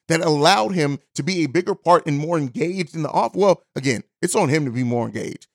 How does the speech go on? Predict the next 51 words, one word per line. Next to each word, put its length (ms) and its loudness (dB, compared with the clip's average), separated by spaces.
But 260 4
if 180 -4
more 280 2
things 320 -2
were 200 -2
ran 200 -2
through 240 -6
him, 200 -10
and 120 4
Shay 240 4
asked 320 2
on 80 0
a 60 -2
couple 260 0
of 80 2
voicemails 540 2
ago, 280 -6
I 60 -6
think 160 -6
it 60 4
was 100 4
the 100 0
episode 400 4
on 140 2
Saturday, 480 2
you 60 2
know, 180 6
should 300 -2
Patrick 300 0
Williams 340 0
be 380 -2
running 360 -2
more 280 2
of 80 -4
the 180 -6
offense? 500 -2
And 160 -4
to 60 -2
say 220 -4
that, 320 -2
let's 160 -2
look 120 -10
at, 140 -8
let's 220 -6
look 160 -2
at 80 -10
Patrick 320 -4
Williams 260 -4
before 300 -4
we 100 -8
go. 260 -8